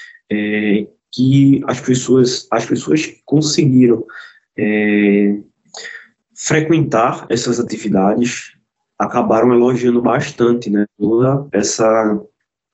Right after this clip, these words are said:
todo esse, esse, essa, essas outras alternativas que elas não conheciam,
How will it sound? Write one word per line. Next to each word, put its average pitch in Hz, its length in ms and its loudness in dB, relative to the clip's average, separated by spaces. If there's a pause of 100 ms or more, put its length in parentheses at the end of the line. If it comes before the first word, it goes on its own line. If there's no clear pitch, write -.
(600)
todo 160 180 2
esse, - 300 0 (100)
esse, 139 500 2
essa, - 320 -4
essas 127 280 2
outras 147 220 2
alternativas 151 880 2
que - 180 -4
elas 123 240 2
não 139 180 2
conheciam, 156 640 0